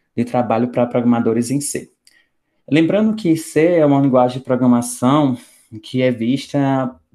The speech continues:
principalmente em linguagem de programação um, no curso, geralmente em cursos de, de T I, como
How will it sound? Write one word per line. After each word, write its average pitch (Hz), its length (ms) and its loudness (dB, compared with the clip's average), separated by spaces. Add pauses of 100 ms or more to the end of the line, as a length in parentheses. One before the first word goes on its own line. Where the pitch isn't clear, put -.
(100)
principalmente 151 500 -4
em 147 80 -4
linguagem 139 380 0
de - 60 -20
programação 131 560 -2
um, 147 180 0
no 156 100 -2
curso, 120 600 -6 (180)
geralmente 117 400 -4
em - 20 -20
cursos 107 320 -8
de, 107 220 -6 (360)
de 107 100 -8
T 110 180 0
I, 123 360 0
como 107 340 -2